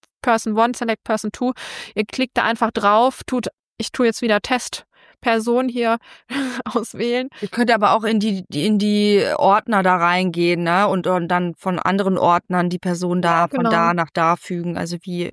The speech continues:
Speaker 2: wie es braucht.
Speaker 1: Genau, und dann einfach auf Create, wenn ihr die zwei Charts
Speaker 2: Ah,
Speaker 1: ausgewählt
Speaker 2: ich
Speaker 1: habt.
Speaker 2: liebe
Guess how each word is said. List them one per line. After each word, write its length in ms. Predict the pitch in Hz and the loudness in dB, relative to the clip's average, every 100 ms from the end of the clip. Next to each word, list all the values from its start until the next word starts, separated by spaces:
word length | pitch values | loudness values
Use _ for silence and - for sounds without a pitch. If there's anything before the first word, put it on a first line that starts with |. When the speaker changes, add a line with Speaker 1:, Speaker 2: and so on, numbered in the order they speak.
| 208 | -10
Speaker 2:
wie 140 | - 190 | -4 -4
es 120 | - | -4
braucht. 420 | - 160 165 - _ _ _ _ | -2 -2 -2 -6 _ _ _ _
Speaker 1:
Genau, 260 | 311 285 262 | 0 2 2
und 80 | 240 | 0
dann 120 | 233 | 0
einfach 220 | 247 247 | -2 -2
auf 180 | 226 - | -2 -2
Create, 380 | - 262 247 - | 0 2 2 -2
wenn 120 | 226 | -4
ihr 100 | 220 | -2
die 100 | 220 | -4
zwei 160 | - 214 | -4 -4
Charts 320 | 196 208 208 | 0 -2 0
Speaker 2:
Ah, 80 | 214 | -4
Speaker 1:
ausgewählt 360 | 214 214 214 | -2 -2 -2
Speaker 2:
ich 60 | 196 | -2
Speaker 1:
habt. 80 | 185 | 0
Speaker 2:
liebe 540 | 220 277 247 - 190 | 2 2 0 2 2